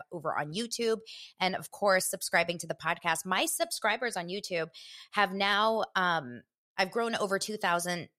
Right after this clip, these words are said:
subscribers in two days, two and a half days. It's amazing. And last night I had a little bit of a celebration with my young kids when I hit two thousand subscribers. It was really fun.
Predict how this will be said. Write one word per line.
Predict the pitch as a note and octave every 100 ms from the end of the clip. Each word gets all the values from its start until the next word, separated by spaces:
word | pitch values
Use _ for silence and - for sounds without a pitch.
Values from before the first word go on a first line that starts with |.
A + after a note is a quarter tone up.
| _ _ -
subscribers | F3+ - C#4+ G#4+ - - -
in | G3+ F#3 F3+ F3 - _ _ _ _
two | - - B3
days, | A3+ D3+ - -
two | G#3
and | G3+
a |
half | F#3+ G3+
days. | G#3 -
It's | G3 A3
amazing. | G#3+ G#3 E3+ F2+ - - - -
And | F#3
last | F#3 F3+ -
night | F#3+ E3+ -
I | E3
had | D#3+ D#3+
a | D3+
little | D#3 D3+
bit | D#3 D#3
of | D3
a |
celebration | D#3 E3 D#3 D#3 D3 D3+
with | C#3+ D3
my | D3
young | D3 C#3+
kids | C3+ C#3 C#3
when | C#3
I | C3
hit | C3 -
two | C#3+
thousand | C3 A#2 A2+ B2
subscribers. | - - G#2+ G#2 F#2 F#2+
It |
was | B2 D3
really | D#3+ D#3
fun. | D3 - -